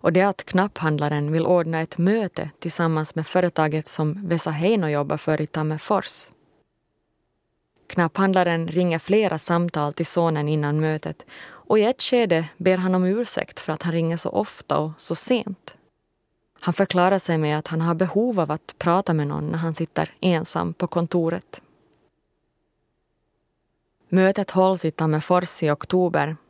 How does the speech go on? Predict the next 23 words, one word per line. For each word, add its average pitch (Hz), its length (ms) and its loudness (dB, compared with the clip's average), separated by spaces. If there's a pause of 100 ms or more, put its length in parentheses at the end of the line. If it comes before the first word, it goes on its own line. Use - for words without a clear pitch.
(140)
ungefär 202 520 2
en 156 180 -2
månad 165 400 0
före 156 260 0
bomben 156 460 0
exploderar 165 680 0
i 160 120 0
Jakobstad. 170 680 0 (840)
Och 208 120 4
jag 220 160 2
undrar 247 360 2
såklart 190 720 -2
om 190 260 2
det 190 120 2
är 202 200 -2
något 202 360 -2
som 190 240 0
händer 208 440 0
här 170 420 0 (420)
som 170 300 0
kan 175 220 0
förklara 175 560 -2
allt. - 420 -2